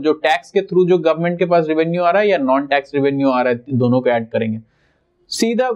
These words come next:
table से उठाओ eighty minus ये तुम्हारा tax plus non tax, फ़ोर्टी सेवन प्लस टेन, ये निकल जाएगा। देखो पीछे question में जाके देख लो slide में, ठीक है,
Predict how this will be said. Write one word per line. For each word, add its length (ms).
table 400
से 100
उठाओ 300
eighty 280
minus 480
ये 200
तुम्हारा 360
tax 340
plus 280
non 200
tax, 200
फ़ोर्टी 280
सेवन 280
प्लस 280
टेन, 260
ये 100
निकल 320
जाएगा। 340
देखो 220
पीछे 260
question 340
में 140
जाके 240
देख 180
लो 120
slide 320
में, 100
ठीक 140
है, 120